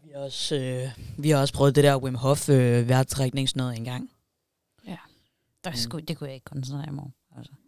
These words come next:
Speaker 1: Det, det, det gjorde mig og Anders på et
Speaker 2: Ja.
Speaker 1: tidspunkt. Så sad vi og lavede de der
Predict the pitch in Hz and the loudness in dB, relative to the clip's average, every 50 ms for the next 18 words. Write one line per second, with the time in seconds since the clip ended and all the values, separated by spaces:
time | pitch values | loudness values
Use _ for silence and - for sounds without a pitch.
0 | _ _ - 147 143 127 120 117 - - 143 143 131 123 - - 147 147 143 147 | _ _ -2 -2 0 0 -2 -4 -2 0 0 0 0 -2 0 2 4 4 4 6
1 | 143 143 147 143 143 143 147 165 - - 151 143 - 151 156 147 160 156 143 160 | 4 4 2 2 0 -2 -4 -6 -4 -2 -4 -2 -2 -4 -2 -2 -2 -2 0 0
2 | 165 - 170 156 160 165 160 156 165 165 160 160 175 175 170 160 | 0 2 2 2 4 2 2 2 2 0 0 0 0 0 -2 -2